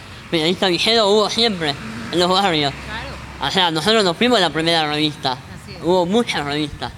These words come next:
Speaker 1: Pero lo que pasó es que nadie le dio el lugar. Siempre decimos que, que los micrófonos antes nos daban para pedir, para pedir disculpas, para dar explicaciones. Y hoy no supimos ganar ese lugar.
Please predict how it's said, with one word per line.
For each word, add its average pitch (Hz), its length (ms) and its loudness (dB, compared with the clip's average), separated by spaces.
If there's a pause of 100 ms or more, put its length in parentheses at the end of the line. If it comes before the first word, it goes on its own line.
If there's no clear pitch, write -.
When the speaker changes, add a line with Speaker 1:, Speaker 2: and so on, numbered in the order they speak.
(520)
Speaker 1:
Pero 151 220 -2
lo 135 120 -4
que 127 80 -8
pasó 131 280 -2
es 196 140 2
que 143 380 0
nadie 175 300 0
le 139 160 -2
dio 156 100 0
el 147 100 0
lugar. 175 300 0 (600)
Siempre 175 300 0
decimos 175 500 0
que, 135 560 -2 (1300)
que 147 200 -2
los 147 140 -4
micrófonos 170 680 0
antes 185 340 -2
nos 151 140 -2
daban 160 300 2
para 139 260 0
pedir, 147 380 -4 (340)
para 131 220 -6
pedir 151 300 -2
disculpas, 165 640 0
para 131 180 -4
dar 165 220 0
explicaciones. 160 760 -2 (140)
Y 143 100 -4
hoy 185 120 2
no 185 100 0
supimos 190 400 -2
ganar 160 260 0
ese 151 160 -12
lugar. 156 340 -2